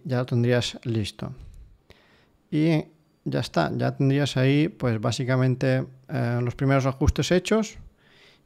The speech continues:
Y aquí en WordPress, pues, bueno, tienes aquí varias opciones de actualización automática. Por si quieres, bueno, pues, activar la actualización de los plugins, buscar y reemplazar, por si quieres aquí hacer algún cambio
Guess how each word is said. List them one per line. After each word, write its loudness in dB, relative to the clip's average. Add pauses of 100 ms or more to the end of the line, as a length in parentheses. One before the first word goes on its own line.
Y -2
aquí 0
en 4
WordPress, 2
pues, -2
bueno, 0
tienes -2
aquí 0
varias 2
opciones 0 (160)
de -4
actualización -2
automática. 0 (800)
Por -6
si -4
quieres, 2
bueno, -2
pues, -8 (200)
activar 2
la 4
actualización -2
de 2
los 2
plugins, 4 (100)
buscar -2
y 2
reemplazar, 2
por -2
si -4
quieres -4
aquí -6
hacer -2
algún 2
cambio 2